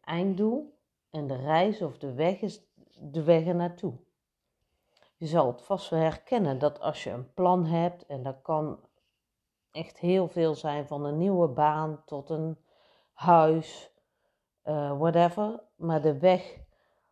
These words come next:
die je loopt, loopt vaak geheel anders dan dat je het hebt uitgestippeld. Tegenwoordig, vroeger kon ik me daar nog, eh, was ik echt, wilde ik de controle erover houden, had ik een heel plan.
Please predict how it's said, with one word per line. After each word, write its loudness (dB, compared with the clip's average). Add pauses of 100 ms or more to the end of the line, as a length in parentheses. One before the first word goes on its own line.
(400)
die -2
je 2
loopt, 2 (600)
loopt 0
vaak 0
geheel 2
anders -2
dan -4 (100)
dat 0
je -4
het -2
hebt -6
uitgestippeld. -4 (1120)
Tegenwoordig, 0
vroeger -4
kon -2
ik -6
me -4
daar -2
nog, -6
eh, 0 (260)
was -2
ik -6
echt, -10
wilde 4
ik -10
de -12
controle -4
erover 0
houden, 0
had -4
ik -8
een 0
heel -2
plan. 0